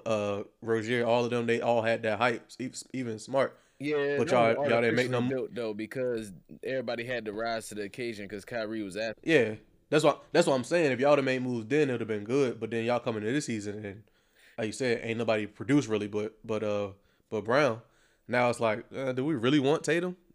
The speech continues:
Speaker 2: Uh,
Speaker 1: Like, do we really want Rozier type,
Speaker 2: I
Speaker 1: type
Speaker 2: can't,
Speaker 1: situation?
Speaker 2: I can't fault Danny Ainge for that because he wanted to see how it was gonna work.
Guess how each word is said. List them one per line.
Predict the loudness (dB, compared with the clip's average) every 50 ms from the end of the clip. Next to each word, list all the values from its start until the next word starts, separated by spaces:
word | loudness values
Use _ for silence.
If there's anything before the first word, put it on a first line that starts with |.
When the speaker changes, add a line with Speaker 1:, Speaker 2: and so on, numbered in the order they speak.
| _ _ -6
Speaker 2:
Uh, | -4 -2 -2 -2 -2 0 2
Speaker 1:
Like, | 2 2 4 4
do | 2
we | 0 2
really | 2 2 2 2 0
want | 0 -2 0 2 2
Rozier | 4 2 2 2 0 0 0 0
type, | 0 0 -2 -2 -2
Speaker 2:
I | -4 -6
Speaker 1:
type | -4 -2 0 0
Speaker 2:
can't, | 0
Speaker 1:
situation? | -2 -4 -2 -2 -4 -4 -4 -6
Speaker 2:
I | -8 -8
can't | -6 -6 -6 -6 -6 -6
fault | -6 -4 -4 -4 -4 -4
Danny | -6 -8 -6 -8 -8
Ainge | -8 -8 -8 -10 -10
for | -10 -8
that | -6 -6 -6 -6 -8
because | -8 -8 -8 -8 -8 -8
he | -8
wanted | -8 -6 -6 -8 -8
to | -10
see | -10 -8 -8 -8 -6
how | -4 -4 -4 -4
it | -4
was | -6 -8
gonna | -8 -8 -8 -6
work. | -6 -6 -6 -6 -6 -10